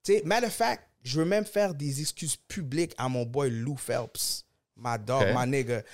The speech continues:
Speaker 1: Pourquoi que je veux faire ces excuses-là ? C'est parce que, actually, lui, était sur l'album de Ken Lo en français a few years ago. Sur, je pense, le single Ville-Marie, allez stream ça. Puis, euh, j'avais une conversation avec lui, puis j'étais comme, « Yo, Lou,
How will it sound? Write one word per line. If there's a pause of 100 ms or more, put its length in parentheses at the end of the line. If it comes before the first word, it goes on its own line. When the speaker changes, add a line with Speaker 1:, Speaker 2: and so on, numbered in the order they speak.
(140)
Speaker 1:
Pourquoi
que
je
veux
faire
ces
excuses-là ?
C'est
parce
que, (380)
actually,
lui,
était
sur
l'album
de
Ken
Lo
en
français
a
few
years
ago. (240)
Sur,
je
pense,
le
single
Ville-Marie, (140)
allez
stream
ça. (440)
Puis,
euh, (240)
j'avais
une
conversation
avec
lui,
puis
j'étais
comme, «
Yo,
Lou,